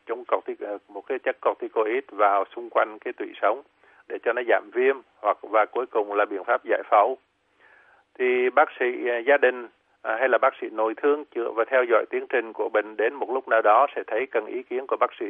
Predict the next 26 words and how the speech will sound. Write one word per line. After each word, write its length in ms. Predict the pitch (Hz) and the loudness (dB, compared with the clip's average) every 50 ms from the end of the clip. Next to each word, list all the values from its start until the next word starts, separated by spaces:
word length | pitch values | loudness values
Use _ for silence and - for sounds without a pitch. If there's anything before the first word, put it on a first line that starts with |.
| - - | -8 -8
chuyên 180 | - 120 120 123 | -8 -8 -6 -2
về 140 | 117 113 98 - | -2 -2 -2 0
phẫu 160 | - 95 - - | -2 -4 -4 -2
thuật. 180 | - 113 107 - _ _ - - - - - - - - - - - - | 0 0 0 -2 _ _ -20 -20 -20 -20 -20 -20 -20 -18 -18 -18 -16 -8
À, 440 | - 113 113 117 113 113 113 113 113 | -4 0 2 4 4 6 6 4 4
nếu 440 | 110 113 110 110 107 110 120 135 151 | 2 -2 -6 -6 -2 0 0 0 0
mà 180 | 147 120 104 98 | 2 2 2 2
các 280 | - - 120 139 139 - _ | 4 2 2 2 2 0 _
cái 140 | - 139 135 | -2 -2 0
biện 220 | 127 113 110 107 | 0 -2 -4 -4
pháp 300 | 107 - 127 131 147 - | -2 0 2 2 2 0
thuốc 240 | - - 156 151 - | -2 -4 -4 -4 -2
men 300 | 135 131 131 131 131 131 120 | 0 2 2 2 0 0 0
hay 140 | 127 135 | 0 2
là 120 | 127 120 113 113 | 4 4 4 4
bảo 180 | 101 104 110 110 | 2 2 0 -2
thủ 280 | - - 113 117 123 - - | -4 -4 -4 -4 -4 -2 2
chờ 160 | 123 117 117 | 2 4 6
đợi, 380 | 110 107 104 104 104 104 - - - - - 104 | 6 6 6 6 6 4 2 -4 -12 -20 -18 -16
à, 60 | 104 98 92 | -16 -12 -8
vì 240 | 104 117 117 110 107 107 | -6 -4 -4 -4 -6 -8
những 100 | 104 104 | -12 -10
cái 80 | 127 | -10
biện 180 | 123 110 101 95 | -8 -8 -6 -2
pháp 200 | - 120 123 - | 0 0 0 0
này 260 | 123 110 107 107 104 | 0 0 0 0 -2